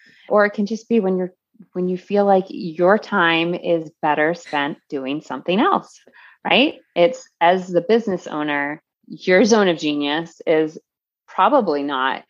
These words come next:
in doing the books yourself, right? I mean, most business owners could do the books themselves. A lot of them do,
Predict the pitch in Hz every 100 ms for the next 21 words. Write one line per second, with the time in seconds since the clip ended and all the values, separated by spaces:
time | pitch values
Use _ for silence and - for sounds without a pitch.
0 | _ _ _ 170 151 147 131 139 - -
1 | - - - - - - 90 - 147 147
2 | 202 240 - _ - 190 208 185 - -
3 | 165 170 165 165 156 151 147 135 - _
4 | - 180 190 349 302 143 135 - 139 -
5 | - 131 135 165 185 - 147 131 165 233
6 | 147 131 123